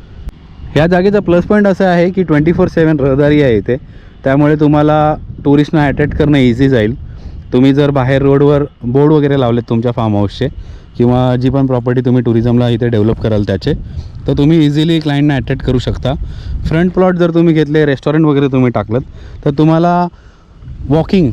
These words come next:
कस्टमर्स हे इझिली मिळतील. आणि तसेच तुम्हाला इथून मार्केट, सुविधा वगैरे, हॉस्पिटल, अ, मेडिकल फॅसिलिटीज, मेडिकल इमर्जन्सीज आणि शॉप्स वगैरे,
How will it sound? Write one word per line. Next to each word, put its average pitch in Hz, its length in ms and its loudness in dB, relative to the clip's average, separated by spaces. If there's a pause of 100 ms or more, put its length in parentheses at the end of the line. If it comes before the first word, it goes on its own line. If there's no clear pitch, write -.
(140)
कस्टमर्स 170 460 0
हे 160 140 2
इझिली 170 280 2
मिळतील. 147 400 0 (1300)
आणि 170 240 2
तसेच 190 260 0
तुम्हाला 190 280 2
इथून 185 200 0
मार्केट, 147 540 0
सुविधा 131 380 0
वगैरे, 123 340 0
हॉस्पिटल, 117 640 -2 (440)
अ, 117 520 0
मेडिकल 160 380 2
फॅसिलिटीज, 139 680 0 (720)
मेडिकल 165 320 2
इमर्जन्सीज 165 580 2 (500)
आणि 123 260 2
शॉप्स 165 380 -2
वगैरे, 110 360 0